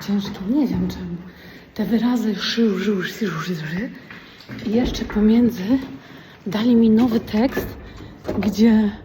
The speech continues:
jedne były w liczbie mnogiej, drugie w pojedynczej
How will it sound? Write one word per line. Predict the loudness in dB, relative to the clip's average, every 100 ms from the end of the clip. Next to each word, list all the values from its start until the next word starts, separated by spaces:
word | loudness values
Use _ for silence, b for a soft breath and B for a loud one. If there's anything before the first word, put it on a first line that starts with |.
| -18 -18 -2
jedne | 4 6 6
były | 6 6 6
w |
liczbie | 4 4 6
mnogiej, | 8 8 8 4
drugie | 2 2 0
w | 0
pojedynczej | 0 4 8 8 6 0 0 0